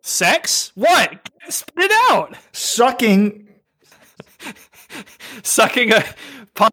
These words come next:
Speaker 1: of the human body?
Speaker 2: Yes. In case there's children listening.
Speaker 1: What was the song?
Speaker 2: Oh my God. I don't know, man. I, I felt like one of those, I felt like Barbara Bush t-, from twenty years ago. I was like, "I can't believe this is the song they've suggested." So,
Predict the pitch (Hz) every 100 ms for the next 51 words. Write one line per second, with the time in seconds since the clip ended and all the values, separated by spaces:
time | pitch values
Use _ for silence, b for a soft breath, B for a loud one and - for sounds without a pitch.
0 | - 220 226 208 208 185 190 285 339 330
1 | 220 453 302 147 - - _ _ _ _
2 | 185 - 190 196 214 - 359 415 208 160
3 | 135 247 302 320 339 - 392 185 156 -
4 | _ _ _ _ _ _ _ 160 170 160
5 | 127 147 160 339 262 233 185 131 131 160
6 | 208 196 254 240 208 208 196 156 139 -
7 | 135 117 - 180 226 233 214 160 196 196
8 | 165 180 196 196 - 185 165 - 175 151
9 | 196 302 240 156 135 156 175 214 190 214
10 | 359 311 269 285 381 330 - - 285 -
11 | 330 359 349 233 175 160 143 143 - 160
12 | - b b b b b - 156 147 131